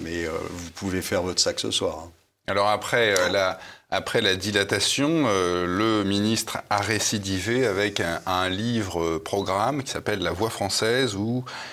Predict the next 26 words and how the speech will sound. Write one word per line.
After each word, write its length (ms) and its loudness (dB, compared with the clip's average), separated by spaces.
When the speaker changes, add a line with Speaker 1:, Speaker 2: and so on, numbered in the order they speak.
Speaker 2:
il 100 -4
nous 160 0
apprend 300 -2
plusieurs 420 -2
choses. 440 0
La 100 0
première, 500 -2
c'est 180 0
qu'il 220 -4
va 80 0
falloir 360 0
apprendre 360 -4
à 60 -2
se 160 -4
passer 440 -2
des 240 -2
États-Unis 560 -2
et 80 -2
de 60 -8
la 80 -2
Chine. 340 -2
Speaker 1:
Oui, 320 2
oui, 180 -2
oui. 140 -4
Speaker 2:
Donc, 200 -8
euh, 280 -2